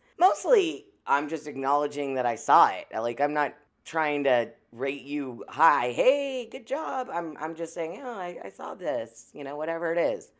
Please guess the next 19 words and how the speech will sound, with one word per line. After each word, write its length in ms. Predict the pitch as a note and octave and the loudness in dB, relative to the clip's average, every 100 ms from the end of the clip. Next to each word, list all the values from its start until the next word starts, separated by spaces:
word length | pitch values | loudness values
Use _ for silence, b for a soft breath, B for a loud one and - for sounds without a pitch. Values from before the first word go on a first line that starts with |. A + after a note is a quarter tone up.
| _ | _
It, 180 | - - _ F3 | -10 -10 _ -4
th-, 140 | - | -4
this 240 | E3+ G3 G3 | 0 -2 0
whole, 480 | G#3+ A3 A3 A3 F3 | 2 4 6 4 4
like, 220 | C#3+ C3 G#2+ G2 | 0 -2 -18 -8
rating, 560 | C3+ D#3+ E3 E3 D#3+ | -6 -4 -6 -6 -8
thumbs 380 | - D#3+ F#3+ E3+ | -2 -2 -2 0
up, 420 | D3 C#3+ C3+ - - | 2 4 2 -2 -10
um, 260 | A#2+ A2+ G2+ | -8 -8 -8
constant, 520 | F3+ F#3 F#3 F#3 - _ _ _ _ | -4 -4 -4 -8 -8 _ _ _ _
like, 260 | C#3 A#2 - | -6 -6 -8
acknowledgement 1200 | C#3+ C#3 C3+ C#3 D3 D3 D3 D3 C3 C3 B2+ B2 - | -8 -6 -2 0 2 0 -2 -4 -2 -2 -4 -10 -10
and 240 | A#2+ B2 | -8 0
validation 1080 | D3+ D3+ D3 C3+ C#3 C3+ D3+ C3+ C3 B2+ C3+ _ | 0 2 0 -2 -4 -6 -4 -4 -2 -4 -10 _
thing 240 | E3+ D3 D3 | -2 0 0
that's 180 | C3 | -2
going 320 | - C#3+ C3 D#3 | -4 -4 -2 0
on 420 | G3 D3+ C#3 C3+ _ F#3+ | 2 0 -2 -6 _ 4
is 560 | G#3 G#3+ G3 E3+ - | 6 6 0 -8 -16